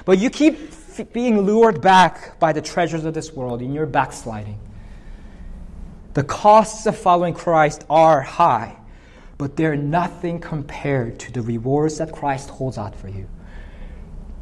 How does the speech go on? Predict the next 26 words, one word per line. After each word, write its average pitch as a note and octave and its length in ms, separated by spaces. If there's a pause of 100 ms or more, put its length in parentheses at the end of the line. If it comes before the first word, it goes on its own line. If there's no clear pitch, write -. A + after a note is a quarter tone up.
(800)
Last C#3+ 360
summer, D3+ 320
I, A#2+ 320
I, A#2+ 400
I B2+ 60
saw, C3 320
uh, A#2 560
that B2 200
an A#2 100
American, C3 840 (280)
uh, A#2+ 260 (180)
not C#3+ 480
American, A#2 480
sorry, G#2+ 260 (100)
Amsterdam, A#2+ 800
uh, A2 120
Dutch C#3 320
art A#2 200
dealer, G#2 320 (600)
uh, G#2+ 400 (400)
and, A#2+ 240
and A#2+ 260
historian A#2 840 (400)
named A#2+ 480
Jan B2+ 360
Six. - 680